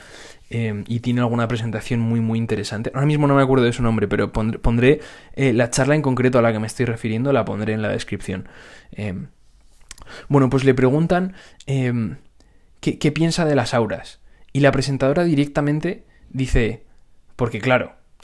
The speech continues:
las auras no son reales. Entonces, ¿por qué las personas, eh, tienen esta experiencia y ven estas cosas? Y este hombre directamente, em,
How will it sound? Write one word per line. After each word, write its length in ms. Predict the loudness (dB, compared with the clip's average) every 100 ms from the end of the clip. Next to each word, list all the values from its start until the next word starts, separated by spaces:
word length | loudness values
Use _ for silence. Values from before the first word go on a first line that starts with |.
| -12
las 180 | -8 -6
auras 200 | -2 0
no 140 | 0 -2
son 160 | -4
reales. 540 | -2 0 0 -4 -18 -20 -20 -20 -20
Entonces, 560 | -8 -6 -2 -4 -4 -16 -20 -20 -4
¿por 180 | -2 2
qué 320 | 2 2 0
las 200 | -6 -6
personas, 540 | -4 -4 0 -2 -2 -8
eh, 180 | -8 -6
tienen 260 | -4 -4 -2
esta 220 | -4 -6
experiencia 640 | -4 -2 0 0 0 -2
y 100 | 0
ven 160 | -2 -4
estas 260 | -6 -10
cosas? 440 | -12 -14 -16 -20 -20 -20 -20 -20 -20 -20 _ _ _ -18 -2
Y 120 | 0
este 260 | 4 4
hombre 240 | 4 6 4
directamente, 880 | 6 4 4 2 0 0 -2 -4 -10 -20 -20 -20 -10
em, 400 | -2 -2 -2 -6